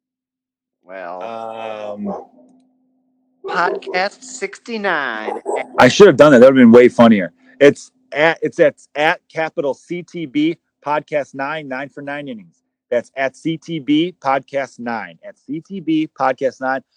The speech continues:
Speaker 2: Follow us on Twitter. That's where we tweet out the links to the podcast. We tweet out links to Brido's, uh, blogs that are fantastic. I highly recommend that.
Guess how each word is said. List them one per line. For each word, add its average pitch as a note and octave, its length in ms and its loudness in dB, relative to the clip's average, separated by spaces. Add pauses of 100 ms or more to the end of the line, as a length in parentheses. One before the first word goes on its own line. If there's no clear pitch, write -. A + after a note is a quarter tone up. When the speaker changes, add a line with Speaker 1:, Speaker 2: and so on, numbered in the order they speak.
(140)
Speaker 2:
Follow D3 160 0
us C#3+ 100 -10
on C#3+ 100 -12
Twitter. D3 200 -10
That's C#3+ 160 -12
where C#3 100 -10
we C3 80 -14
tweet D3+ 200 -10
out C3 140 -2
the C3 80 -12
links C3+ 200 -12
to - 80 -12
the A#2+ 60 -10
podcast. C#3 560 -2 (240)
We C3 100 -10
tweet C#3+ 220 -6
out B2 140 0
links C3+ 180 -16
to C3 80 -16
Brido's, B2 480 -2
uh, A2+ 160 -4
blogs C3 420 0
that A#2+ 120 -6
are A2 60 -6
fantastic. A#2+ 640 -6
I A2 40 -4
highly A2 240 -6
recommend A2+ 420 -8
that. C#3+ 200 -4